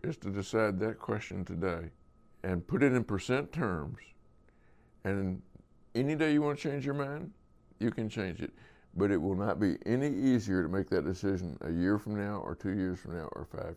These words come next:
years from now. And if you really, really believe that you wanna help young people get a biblically based education that will help them throughout their entire lives, you've got to say, "Why not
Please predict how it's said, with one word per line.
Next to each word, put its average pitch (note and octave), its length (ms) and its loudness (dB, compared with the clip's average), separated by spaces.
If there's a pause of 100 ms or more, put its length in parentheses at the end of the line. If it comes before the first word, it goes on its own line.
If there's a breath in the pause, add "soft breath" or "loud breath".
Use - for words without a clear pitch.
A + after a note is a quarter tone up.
years - 160 -10
from G1+ 160 -14
now. - 140 -12 (500 soft breath)
And G2+ 140 2
if A2+ 100 0
you B2+ 120 2
really, C#3+ 500 8
really A#2 340 6
believe G2 440 4
that F2 200 -2
you A#2 100 4
wanna G#2 200 2
help F#2 320 2 (360)
young D#3 280 4
people G#2+ 600 4 (880 soft breath)
get G#2 300 2
a E2 140 2
biblically A#2+ 680 2
based F#2+ 520 4
education F2+ 720 -2
that D2+ 100 -4
will F2 140 -2
help G2+ 280 0
them F2+ 320 0 (220 soft breath)
throughout D#2 340 -2
their F2 200 0
entire G#2 400 -4
lives, D#2+ 420 -2 (560 soft breath)
you've F2 220 -2
got A2 300 2
to G2+ 100 -2
say, F2 320 -2 (100)
"Why - 280 -4
not B2 380 -4